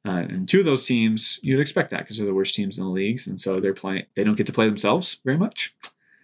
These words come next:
And so their rest of season strength of schedule goes up.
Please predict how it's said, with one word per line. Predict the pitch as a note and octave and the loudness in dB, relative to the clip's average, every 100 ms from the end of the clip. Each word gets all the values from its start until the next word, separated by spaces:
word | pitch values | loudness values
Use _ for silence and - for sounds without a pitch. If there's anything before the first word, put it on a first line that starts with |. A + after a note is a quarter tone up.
| _ _ _ - | _ _ _ -2
And | A2 G#2 G2 F#2 | 2 2 2 2
so | - G2 F#2 F#2+ F#2+ G2 _ _ _ _ _ _ _ _ _ - | 2 2 2 0 0 -4 _ _ _ _ _ _ _ _ _ 0
their | G#2+ G#2 G#2 G#2 - _ _ _ _ | 4 4 4 0 -4 _ _ _ _
rest | A#2+ G#2+ A#2 | 2 4 2
of | |
season | G#2 A2 G#2+ G#2+ G2+ G2+ _ _ | 2 2 4 0 -2 -8 _ _
strength | - A2 G#2 | 0 0 0
of | A2 | -2
schedule | G2+ G2 G2+ | 0 0 2
goes | G2 F#2+ | 0 0
up. | G#2+ - | -2 -2